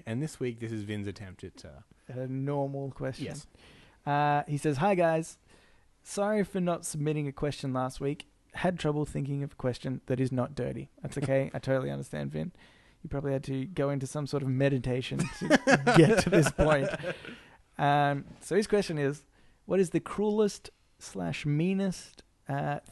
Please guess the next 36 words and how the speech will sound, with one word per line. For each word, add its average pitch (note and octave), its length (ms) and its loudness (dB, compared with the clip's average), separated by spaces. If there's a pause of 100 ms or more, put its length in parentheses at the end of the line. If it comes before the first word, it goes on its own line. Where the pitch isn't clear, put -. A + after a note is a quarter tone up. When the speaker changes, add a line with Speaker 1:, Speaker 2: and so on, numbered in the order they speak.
(120)
Speaker 2:
thing F#3+ 280 2
you D#3+ 220 0
have D3+ 140 4
ever E3+ 200 0
done D3+ 260 0
to B2+ 80 -6
someone, C3+ 580 -2 (280)
and B2+ 200 -2
why C3+ 220 4
did D3 220 -4
you C#3+ 80 0
do C3+ 220 -2
it?" - 180 -14 (920)
Uh, D3+ 280 -6 (300)
also, F#3+ 380 2
he D3+ 100 4
says, C#3+ 340 -2
"I D3 120 2
also G#3+ 260 4
wanted F#3 240 2
to E3 140 -6
ask D#3+ 440 2
for C#3+ 280 -2
a - 20 0
favor, C#3 560 2
as C#3+ 160 -2
I C#3 60 2
wanted D#3 340 -2
to D3 80 -10
do D3 180 0
something C#3+ 340 -2
special C#3+ 680 0
for D3 160 -2
my C#3 160 4
mum's D3+ 320 2
birthday. C3+ 540 2